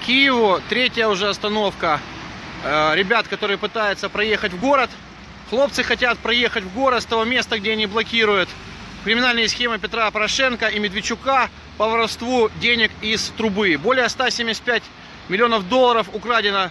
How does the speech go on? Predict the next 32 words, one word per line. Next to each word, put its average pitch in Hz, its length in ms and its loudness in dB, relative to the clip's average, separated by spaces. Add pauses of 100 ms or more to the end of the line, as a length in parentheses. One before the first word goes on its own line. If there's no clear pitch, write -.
за 160 200 -2
этот 208 280 -2
год 262 260 0
на 226 80 -4
контрабандных 220 580 0
схемах. 214 400 -2 (480)
Хлопцы 262 320 2
возвращаются 254 560 2
в - 60 -10
Киев, 277 360 2 (120)
их 233 200 -2
уже 240 160 -2
третий 247 240 0
раз 240 200 0
блокируют 233 560 2 (400)
на 220 160 2
трассе. 220 440 0
Это 220 200 -2
уже 226 160 -2
самый 233 340 0
въезд. 180 360 0 (400)
Первый 277 260 4
два 262 120 2
раза 247 280 2
блокировал 233 580 2 (120)
Корт, 277 240 2 (420)
второй 262 240 0
раз 262 180 0
неизвестные 240 520 -2
люди 233 140 0
в - 80 -10
камуфляжах. 196 640 0